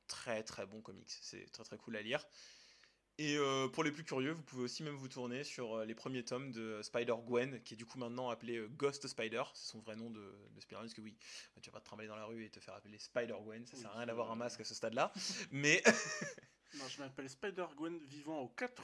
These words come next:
Speaker 2: rues.
Speaker 1: <laughs> Exactement. Donc ouais, si pour les plus curieux, allez les lire,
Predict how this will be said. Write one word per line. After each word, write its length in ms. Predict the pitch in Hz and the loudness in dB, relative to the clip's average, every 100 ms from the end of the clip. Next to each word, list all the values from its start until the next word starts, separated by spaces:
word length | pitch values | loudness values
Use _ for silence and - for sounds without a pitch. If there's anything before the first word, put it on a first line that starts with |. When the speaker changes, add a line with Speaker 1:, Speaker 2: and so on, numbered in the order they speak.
| - | -2
Speaker 2:
rues. 200 | 226 226 | 0 4
Speaker 1:
<laughs> 380 | - 233 233 262 | 4 8 10 12
Exactement. 560 | 226 160 180 - 156 135 - 226 156 | 12 12 8 8 4 4 -2 -6 -2
Donc 300 | 147 196 - | 2 2 2
ouais, 280 | 175 165 196 | 6 10 10
si 260 | 196 - 151 | 8 0 -2
pour 180 | - 156 | 2 2
les 60 | |
plus 120 | 151 | 2
curieux, 420 | 160 147 131 147 - | -2 0 2 4 6
allez 220 | 135 139 | 6 4
les 80 | 131 | 2
lire, 160 | 147 | 2